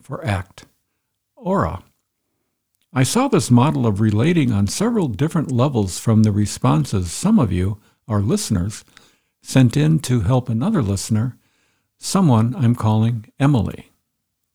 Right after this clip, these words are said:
For episode one ninety-seven, Emily wrote in, "Feeling overwhelmed at how to develop relationships." She said she has no friends and is lonely.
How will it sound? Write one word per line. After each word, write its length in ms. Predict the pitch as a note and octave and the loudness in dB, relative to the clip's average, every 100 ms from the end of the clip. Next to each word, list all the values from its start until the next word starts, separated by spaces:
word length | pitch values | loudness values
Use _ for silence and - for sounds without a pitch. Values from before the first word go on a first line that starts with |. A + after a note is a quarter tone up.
| _ _ _ _ _ | _ _ _ _ _
For 440 | - C3+ B2+ B2+ | 0 4 4 2
episode 500 | A#3 E3+ D#3 - C#3 | -2 -2 0 0 0
one 280 | A#2 B2+ E3+ | 2 2 2
ninety-seven, 880 | D#3 C3+ A#2 - F3 D3 G2+ G2+ - _ _ | 2 2 2 0 0 0 0 -2 -6 _ _
Emily 340 | C3+ E3 E3 D#3 | 2 4 4 4
wrote 320 | C3 C3 B2+ | 4 2 0
in, 360 | G#2+ F#2+ G#2 G#2+ _ _ _ _ _ | -2 0 -2 -6 _ _ _ _ _
"Feeling 540 | - C3+ B2+ A#2 G#2+ - | 0 4 6 4 2 0
overwhelmed 760 | E3 G#3 G3 D3 C3 A#2+ F#2 G2+ | -2 0 2 2 2 2 -2 -4
at 260 | A#2+ G#2+ - | -2 -2 0
how 200 | B2 C3+ | 0 0
to 140 | D3 | 0
develop 520 | A#2+ G#2 G#2+ A2 G#2+ | 0 2 2 0 -2
relationships." 920 | A#2 G2 G#2 - G2 - F#2+ - - - _ _ _ _ _ _ _ _ _ | -2 0 -2 -2 -4 -4 -8 -10 -20 -20 _ _ _ _ _ _ _ _ _
She 200 | _ - | _ 0
said 240 | A#2 C#3+ C#3+ | 2 2 0
she 180 | - G2+ | 0 0
has 260 | A#2 F#2+ | 2 2
no 160 | A2 E3+ | 2 2
friends 440 | - A2+ G#2+ A#2 | 2 2 2 2
and 140 | A2+ G#2 | 2 2
is 160 | F#2 | 2
lonely. 540 | G2 G#2+ G#2 E2+ F2 | 0 2 2 -2 -6